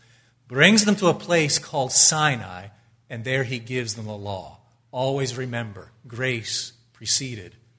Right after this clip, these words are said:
the law. He gave them the law, and in that law, we can, we can think of it really in terms of three divisions. One, two,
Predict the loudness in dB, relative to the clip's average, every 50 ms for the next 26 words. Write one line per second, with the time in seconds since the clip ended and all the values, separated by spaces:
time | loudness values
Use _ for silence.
0 | _ _ _ -18 -14 -10 -8 -8 -8 -8 -10 -14 -20 _ _ _ _ _ _ _
1 | _ _ _ _ _ _ _ _ _ _ _ _ _ _ _ _ _ -12 -12 -8
2 | 0 4 6 8 8 8 8 6 4 4 4 4 6 8 8 8 8 8 8 6
3 | 2 0 -2 -6 -6 -4 -2 0 0 2 4 4 4 4 2 0 2 4 4 6
4 | 6 4 2 0 -2 -4 -6 -6 -6 -6 -6 -6 -6 -6 -4 -2 -2 -2 -2 -2
5 | -2 -2 0 0 2 2 2 2 2 0 -2 -4 -4 -4 -2 -2 -2 -4 -4 -6
6 | -10 _ _ _ -20 -16 -6 -2 0 0 0 0 -2 -2 0 0 2 2 0 -2
7 | -4 -8 -12 -18 -20 -12 -4 0 2 2 2 2 0 -4 -8 -14 -20 _ _ _
8 | -10 -6 -4 -2 -2 -2 -4 -6